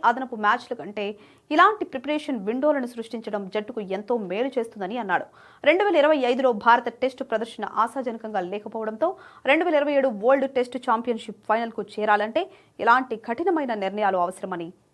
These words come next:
గిల్ భావిస్తున్నాడు. కెప్టెన్సీ బాధ్యతలు తీసుకున్న తర్వాత తన బ్యాటింగ్తోనే కాకుండా వ్యూహాత్మక ఆలోచనలతో కూడా గిల్ అందరినీ ఆశ్చర్యపరుస్తున్నాడు.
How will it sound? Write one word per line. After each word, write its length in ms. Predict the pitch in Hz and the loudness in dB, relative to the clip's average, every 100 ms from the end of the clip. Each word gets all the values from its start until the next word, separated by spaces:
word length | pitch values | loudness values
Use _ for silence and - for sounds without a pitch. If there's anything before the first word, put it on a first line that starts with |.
| 196 | -6
గిల్ 120 | 254 294 | -4 -2
భావిస్తున్నాడు. 680 | 196 175 - - - _ _ - _ - | -2 -4 -4 -12 -14 _ _ -20 _ -6
కెప్టెన్సీ 380 | 381 523 508 370 | -4 -4 0 0
బాధ్యతలు 500 | 240 269 269 269 247 | 4 4 4 -6 -6
తీసుకున్న 360 | 240 - 226 | -6 -6 -8
తర్వాత 560 | 220 226 262 262 226 220 208 | -2 0 0 2 0 0 -6
తన 60 | |
బ్యాటింగ్తోనే 680 | 185 190 233 302 285 269 233 | -8 -2 -2 0 -4 -4 -4
కాకుండా 420 | 190 185 226 381 - _ _ - | -8 -8 -4 -4 -4 _ _ -8
వ్యూహాత్మక 640 | 247 294 262 233 226 208 | -4 0 2 2 2 -4
ఆలోచనలతో 800 | 185 - 233 311 311 269 226 214 | -4 4 6 6 0 -6 -6 -6
కూడా 280 | 208 185 175 - _ _ 214 | -6 -6 -6 -8 _ _ -6
గిల్ 220 | 254 196 _ _ - | -4 -6 _ _ -4
అందరినీ 520 | 254 320 370 330 - | 0 2 2 2 -2
ఆశ్చర్యపరుస్తున్నాడు. 760 | 208 - 208 202 185 - - | -6 -6 -8 -6 -8 -8 -8